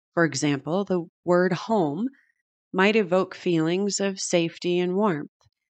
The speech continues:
This ability of words to evoke emotional responses is the key to their impact on our thoughts and behaviors. Additionally, our language shapes our perception of reality.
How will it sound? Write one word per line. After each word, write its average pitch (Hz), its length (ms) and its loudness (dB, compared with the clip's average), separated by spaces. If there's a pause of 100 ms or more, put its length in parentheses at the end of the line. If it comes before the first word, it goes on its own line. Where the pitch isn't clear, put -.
(420)
This 254 220 -2
ability 302 600 4
of 160 180 -2
words 160 540 -2
to 196 100 2
evoke 190 380 2
emotional 233 680 0
responses 180 1040 -2
is 165 200 0
the - 180 -6
key 269 440 -2
to 285 180 -6
their 254 280 -4
impact 240 680 -4 (400)
on 156 180 0
our 151 200 -2
thoughts - 440 -6
and 175 120 -2
behaviors. 170 720 -4 (1500)
Additionally, 165 680 2
our 180 260 0
language 185 500 2
shapes - 480 0
our 175 180 2
perception 185 680 -4
of 175 120 -2
reality. 180 680 -2